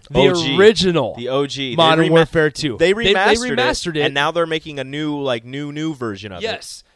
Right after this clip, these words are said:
Speaker 1: They remastered it, and now they're making a new version. But I got the original version for six dollars.
Speaker 2: Mm, I remember
Speaker 1: I was
Speaker 2: that
Speaker 1: like, "This
Speaker 2: game.
Speaker 1: is a steal."
Speaker 2: I remember that game.
Speaker 1: So I immediately texted all my buddies, and I was like, "Who's one v one-ing me on Rust right now?"
Speaker 2: Who's trying to get quick scoped?
Speaker 1: Exactly.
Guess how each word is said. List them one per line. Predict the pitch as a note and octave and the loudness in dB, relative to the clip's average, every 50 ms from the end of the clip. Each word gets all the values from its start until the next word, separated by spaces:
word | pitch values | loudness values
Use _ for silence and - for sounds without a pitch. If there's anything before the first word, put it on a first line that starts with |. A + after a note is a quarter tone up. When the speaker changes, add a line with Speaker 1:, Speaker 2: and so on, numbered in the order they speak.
| _ | _
Speaker 1:
They | - D#3+ | -12 -8
remastered | E3 F3 A3+ A#3 A#3 A3+ A#3+ C#4 C4 - - G3 F3+ | -6 -6 -6 -6 -6 -6 -4 -6 -6 -6 -6 -4 -4
it, | F3+ F3 C3+ | -4 -4 -4
and | E3+ F3+ | -6 -6
now | F3 F3 F3+ | -4 -4 -2
they're | F3+ F3 | -2 -4
making | F3 E3+ E3+ E3 D#3+ | -4 -6 -6 -6 -2
a | D#3 | 0
new | E3 F#3 F#3+ | 0 0 0
version. | D3+ C#3 A#2+ B2 A#2 A#2+ A2+ A2 G#2 _ _ _ _ _ | -2 -4 -6 -6 -6 -8 -10 -10 -12 _ _ _ _ _
But | - D3+ | -4 -2
I | D#3+ F#3+ | -2 -2
got | F#3+ F#3+ - | -2 -4 -4
the | F3 F3 | -4 -4
original | E3 D3+ D#3 F3+ F3+ D#3 D#3 D#3 D3 | -2 0 -2 -2 -2 -4 -6 -6 -6
version | C3 B2+ B2+ C3+ B2 C3 C3 B2 | -4 -4 -6 -6 -6 -8 -10 -12
for | - - A#2+ | -12 -14 -12
six | - - - - - - B3+ - - - | -12 -10 -10 -10 -10 -10 -10 -10 -12 -14
dollars. | - E3 G#3+ G#3 A3+ A#3+ A#3 G#3 C#3+ G#2 - - - - - | -4 -2 0 0 2 2 2 0 0 -2 -8 -12 -14 -12 -12
Speaker 2:
Mm, | C3+ B2+ A2+ G#2 G#2 | -12 -12 -12 -12 -10
I | G#2+ | -10
remember | A#2+ A#2+ G#2+ | -8 -8 -2
Speaker 1:
I | - C4 | -2 0
was | C#4 | 2
Speaker 2:
that | C4+ | 0
Speaker 1:
like, | C4 | 2
"This | - E4 F4 - | 2 0 0 2
Speaker 2:
game. | F#4 F4+ | 0 0
Speaker 1:
is | D#4+ | -2
a | - | -2
steal." | - - - D4+ F4 G4 F4 A3 D#3+ - _ - _ | -6 -2 2 2 4 6 6 6 4 2 _ -16 _
Speaker 2:
I | - | -14
remember | A#2 A#2 A2 G#2+ G#2 | -10 -10 -8 -8 -8
that | G2+ G2 - | -10 -10 -8
game. | G#2+ G2+ | -2 0
Speaker 1:
So | A#3+ A3+ | 0 2
I | G#3+ | 2
immediately | A#3 A3 G#3+ A#3+ C4+ C#4+ C4+ B3 A#3 - | 0 -2 -4 -4 -4 -4 -4 -6 -6 -4
texted | - A3+ G#3+ - - | -2 -4 -2 -2 -2
all | G3+ G3+ | -2 0
my | G3 F3+ | 0 0
buddies, | D#3+ E3+ G3+ A3 G3+ E3 | 0 0 -2 -2 -2 -2
and | F3 | -4
I | |
was | E3 D3+ D#3+ | -4 -2 -4
like, | D3 C#3 - | -4 -4 -4
"Who's | D3 F3 E3+ C#3 | -6 -6 -4 -4
one | C#3+ D#3+ D#3+ | -6 -8 -6
v | D3+ D3 C#3+ | -6 -6 -6
one-ing | C#3 D3 D#3+ D#3+ D3+ C#3+ | -4 -4 -4 -4 -4 -4
me | C#3 C#3 | -4 -6
on | C3+ C3 B2 | -6 -6 -4
Rust | B2+ F3 G#3 - - - | -4 -4 -4 -4 -6 -8
right | - A2 G#2 G#2 | -8 -10 -10 -10
now?" | G2+ F#2 D#2+ - _ _ _ _ _ _ _ _ | -16 -18 -20 -20 _ _ _ _ _ _ _ _
Speaker 2:
Who's | - A#2+ - | -16 -16 -14
trying | - B2 A#2 | -12 -12 -12
to | A2+ | -12
get | G#2+ - | -14 -12
quick | - B2 G#2 | -12 -14 -14
scoped? | - - - F2 F2 - _ - | -14 -14 -14 -14 -16 -14 _ -12
Speaker 1:
Exactly. | E3+ C#3 D3 E3+ D3 C#3+ C3 - A#2 - - | -6 -4 -2 -2 -2 -2 -6 -10 -18 -18 -18